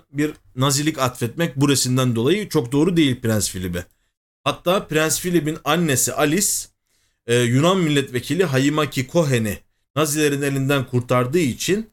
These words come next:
Yad Vashem anıtında, Holocaust anıtında onurlandırılan bir isim. Nitekim bugün de mezarı Zeytin Dağı'nda, bakın burada resmini görüyorsunuz, Getsemane yani Mecdelli Meryem Kilisesi'nde.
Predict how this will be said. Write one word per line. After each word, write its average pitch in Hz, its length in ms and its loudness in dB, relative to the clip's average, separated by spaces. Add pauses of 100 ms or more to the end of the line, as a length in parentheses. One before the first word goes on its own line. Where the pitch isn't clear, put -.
(360)
Yad 143 260 0
Vashem 151 400 0
anıtında, 104 460 -6
Holocaust 127 540 0
anıtında 113 420 0
onurlandırılan 151 840 2
bir 113 120 0
isim. 95 280 -2 (480)
Nitekim 160 400 0
bugün 165 260 0
de 135 80 4
mezarı 147 560 2 (380)
Zeytin 143 460 0
Dağı'nda, 123 580 -2
bakın 127 320 -4
burada 120 200 2
resmini 117 380 0
görüyorsunuz, 101 680 0
Getsemane 135 680 0
yani 120 260 0
Mecdelli 131 520 0
Meryem 139 600 0
Kilisesi'nde. 113 800 -4